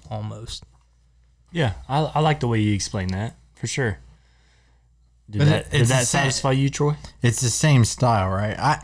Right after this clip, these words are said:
Speaker 3: I've never
Speaker 2: It,
Speaker 3: watched X,
Speaker 2: it's,
Speaker 3: X F L,
Speaker 2: it's
Speaker 3: so.
Speaker 2: football, but with little bit, I mean, it,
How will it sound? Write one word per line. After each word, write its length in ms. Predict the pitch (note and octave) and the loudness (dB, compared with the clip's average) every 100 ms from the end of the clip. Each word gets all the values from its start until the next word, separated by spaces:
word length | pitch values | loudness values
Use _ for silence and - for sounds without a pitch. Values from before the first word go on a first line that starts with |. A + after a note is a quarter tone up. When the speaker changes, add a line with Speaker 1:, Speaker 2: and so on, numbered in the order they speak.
| - | 0
Speaker 3:
I've 180 | C#3 D#3+ | 4 6
never 200 | D3 B2 | 6 4
Speaker 2:
It, 100 | G#2+ | 4
Speaker 3:
watched 300 | A2+ A#2 - | 4 2 0
X, 260 | A#2+ - C#3 | -2 -2 -10
Speaker 2:
it's, 140 | - C#3 | -10 -4
Speaker 3:
X 440 | B2+ A#2+ - A2 | 0 2 4 4
F 60 | G3+ | 2
L, 140 | E3+ - | 2 2
Speaker 2:
it's 140 | F3+ | 2
Speaker 3:
so. 120 | G#2 | 0
Speaker 2:
football, 680 | G#2 A#3+ C#3 B2 B2 C#3 - - | 0 -2 0 0 0 -2 -8 -4
but 200 | D#3 D3+ | 2 4
with 180 | D3 D3 | 4 4
little 240 | F#3 F#3 | 2 4
bit, 460 | E3 E3 E3 D#3 - | 4 4 2 0 -4
I 40 | D3+ | 0
mean, 160 | D#3+ | 2
it, 240 | D#3+ D#3 | 2 0